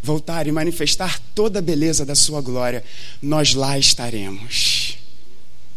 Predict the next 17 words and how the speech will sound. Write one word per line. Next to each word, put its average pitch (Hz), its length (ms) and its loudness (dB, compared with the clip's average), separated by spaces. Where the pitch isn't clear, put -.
Vamos 160 300 2
cantar 147 420 0
para 123 140 -4
esse 120 120 2
Senhor. 117 420 0
Vamos 147 220 2
cantar 135 380 -2
para 127 120 -4
esse 127 120 2
Senhor. 120 320 0
Eu 120 60 -2
convido 143 280 -2
você 151 400 4
a - 20 -2
ficar 151 300 -2
de 135 100 -4
pé. 165 320 2